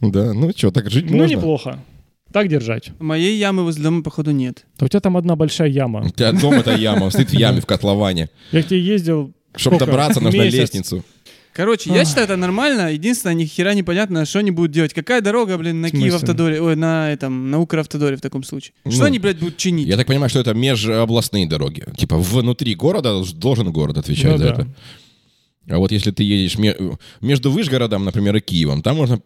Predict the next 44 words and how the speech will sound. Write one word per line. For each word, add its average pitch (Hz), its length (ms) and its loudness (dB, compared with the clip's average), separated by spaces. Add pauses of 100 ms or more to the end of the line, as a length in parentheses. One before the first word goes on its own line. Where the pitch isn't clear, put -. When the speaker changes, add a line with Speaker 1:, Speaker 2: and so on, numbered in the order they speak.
(260)
Speaker 1:
там 127 160 0
ничего 127 200 0
чинить, 123 280 0
там 78 120 -2
нормальная 101 340 2
дорога, 82 340 -2
Speaker 2:
Ну 78 60 -8
Speaker 1:
блин. 139 220 2
Speaker 2:
да. 131 180 -2 (320)
То 165 80 2
есть, - 180 -4
на 160 120 2
самом 214 220 0
деле, 190 140 2
Укравтодор 185 520 0
нормальный, 135 580 -2 (100)
да? 147 180 2
Это 151 120 2
Киевавтодор 127 600 0
Speaker 1:
Ну 110 80 4
че, 120 60 2
Speaker 2:
говно. 117 120 4
Speaker 1:
есть 117 80 2
же 117 60 -2
такие 120 200 -4
трассы, 117 280 0
как, - 200 -4
э, 107 340 2
Киев-Полтава. 98 760 0 (800)
Speaker 2:
А 131 100 0
там 127 140 0
все 123 140 -2
плохо, 127 260 0
да? 151 240 0 (160)
Speaker 1:
Ну, 170 180 0
там 135 180 4
нет - 100 2
Speaker 3:
М, 151 40 -2
Speaker 1:
дороги. 80 360 -4
Speaker 2:
А, 143 160 0
понятно. 123 320 -4
Speaker 3:
Что 160 120 0
ты 220 120 -2
пиздишь? 151 600 -6